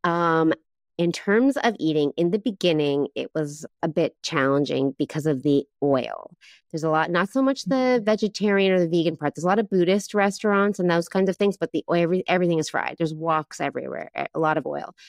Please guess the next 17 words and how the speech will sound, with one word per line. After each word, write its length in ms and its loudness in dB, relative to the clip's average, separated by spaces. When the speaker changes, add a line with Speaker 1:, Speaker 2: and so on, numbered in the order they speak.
Speaker 1:
But, 300 2
um, 460 2
like, 460 -2
over 220 -2
the 100 -2
last 560 -2
four 180 0
years, 680 0
the, 720 2
there's 260 0
so 200 0
many 420 2
vegan 300 0
restaurants 520 -2
now 240 2
that 160 0
are 260 0